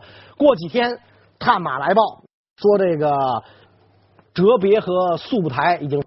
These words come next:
打到俄罗斯去了，所以成吉思汗呢很欣慰。那这么看呢，短时间内啊，他们也回不来了。咱们也不能甩开他们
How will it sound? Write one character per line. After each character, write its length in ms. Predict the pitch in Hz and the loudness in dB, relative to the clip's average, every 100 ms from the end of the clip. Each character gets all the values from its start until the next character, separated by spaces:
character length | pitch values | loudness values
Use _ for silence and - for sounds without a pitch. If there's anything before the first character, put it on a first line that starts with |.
| - | -8
打 240 | - 127 | -8 -4
到 80 | 165 | -2
俄 200 | 165 196 | -2 -2
罗 120 | 226 | -4
斯 180 | - 240 | -4 -4
去 60 | 180 | -2
了， 140 | 135 - _ | -4 -10 _
所 120 | - 190 | -2 0
以 60 | |
成 240 | 185 185 208 | 0 2 2
吉 60 | |
思 80 | 190 | 2
汗 120 | 165 | -2
呢 160 | 175 143 - | -4 -6 -8
很 180 | - 151 | -6 -6
欣 220 | - 226 | -2 -2
慰。 240 | 220 165 - _ _ _ _ _ - | -2 -4 -10 _ _ _ _ _ -6
那 120 | 269 | -2
这 160 | 254 349 | 2 2
么 140 | 247 | 2
看 260 | - 254 190 | -4 -2 -2
呢， 240 | 165 127 - _ _ - | -2 -6 -12 _ _ 0
短 340 | 208 180 151 | 2 2 0
时 280 | 143 - 226 | -4 -4 -2
间 260 | 240 285 277 | 0 0 0
内 200 | 269 190 | -2 -4
啊， 180 | 135 110 | -6 -8
他 180 | - 240 | -8 -4
们 80 | 220 | -2
也 80 | 160 | -4
回 220 | - 180 | -2 -2
不 80 | 196 | -2
来 160 | 131 170 | -4 -4
了。 140 | 196 147 _ _ - | -6 -8 _ _ 0
咱 220 | 190 247 | 2 2
们 180 | 320 277 | 2 2
也 120 | 180 | 0
不 160 | 160 | 0
能 160 | 226 277 | 0 0
甩 380 | - - 160 123 | -4 -4 -4 -2
开 160 | 202 214 | -2 -2
他 200 | 277 285 | -2 -2
们 160 | 202 | -4